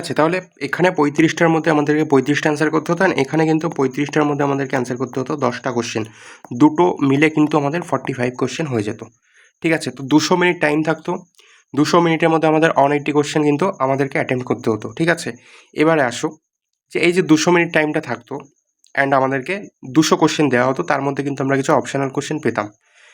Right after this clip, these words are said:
and সেখান থেকে আমাদের ওয়ান এইটটি কোশ্চেন কিন্তু আমাদেরকে অ্যাটেম্প্ট করতে হতো। এটা ছিল আমাদের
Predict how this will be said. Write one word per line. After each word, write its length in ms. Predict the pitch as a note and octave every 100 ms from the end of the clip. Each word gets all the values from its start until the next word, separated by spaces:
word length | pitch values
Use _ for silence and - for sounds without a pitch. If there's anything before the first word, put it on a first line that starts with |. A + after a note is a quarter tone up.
| _ - C3
and 120 | B2+ B2+
সেখান 160 | D#3 D#3+
থেকে 120 | E3 D#3
আমাদের 160 | D3+ D#3+
ওয়ান 120 | C3+ C#3+
এইটটি 160 | C#3+ C#3+
কোশ্চেন 220 | C#3+ - C3+
কিন্তু 160 | C3+ E3+ B2
আমাদেরকে 300 | B2 B2+ C3
অ্যাটেম্প্ট 280 | C3 C#3+ C#3+ C#3
করতে 180 | B2 A#2
হতো। 160 | G#2+ G#2+ - - - -
এটা 120 | C#3+ F3
ছিল 100 | E3+ F#3
আমাদের 180 | F3